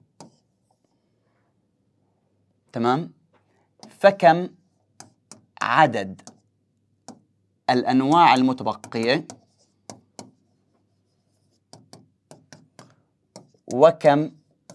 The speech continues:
نسبة البيورينات والبيرميدينات؟ طلع لي الكل. أستاذ، قبل أن نحل هذا السؤال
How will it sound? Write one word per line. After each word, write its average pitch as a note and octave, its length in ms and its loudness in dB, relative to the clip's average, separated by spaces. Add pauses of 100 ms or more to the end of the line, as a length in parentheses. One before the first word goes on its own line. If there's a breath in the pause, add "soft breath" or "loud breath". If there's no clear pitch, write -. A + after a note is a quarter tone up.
(220)
نسبة C#3+ 560 -6 (1200)
البيورينات D#3+ 1300 0 (2250)
والبيرميدينات؟ B2 1300 -2 (4000 soft breath)
طلع F#3+ 200 8
لي C3 60 8
الكل. A2+ 160 -4
أستاذ، A#2 260 -2
قبل A3 80 6
أن G#3+ 80 4
نحل G3+ 140 -2
هذا F3+ 120 4
السؤال D3+ 500 0